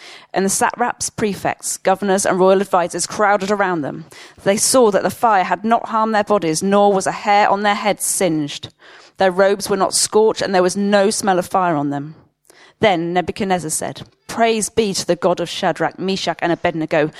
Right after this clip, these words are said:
who has sent his angel and rescued his servants. They trusted in him and defied the king's commands, and were willing to give up their lives rather than serve or worship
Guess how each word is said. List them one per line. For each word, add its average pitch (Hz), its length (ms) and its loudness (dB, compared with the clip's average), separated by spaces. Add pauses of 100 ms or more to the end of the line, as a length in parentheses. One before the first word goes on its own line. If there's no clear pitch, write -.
(300)
who 208 80 4
has 208 160 4
sent 240 380 2
his 233 240 -2
angel 226 420 0
and 190 220 -2
rescued 214 460 -2
his 185 140 -2
servants. - 800 0 (500)
They 220 120 2
trusted - 540 -2
in 226 140 0
him 240 260 0
and 202 160 -4
defied 208 420 0
the 208 60 -4
king's 202 320 -4
commands, 165 520 -2 (320)
and 208 120 0
were 208 60 4
willing 233 320 0
to 233 100 -2
give 214 180 0
up 226 140 2
their 196 100 2
lives 196 500 0 (280)
rather 208 320 2
than 202 180 0
serve 233 600 2 (280)
or 220 140 4
worship 214 480 2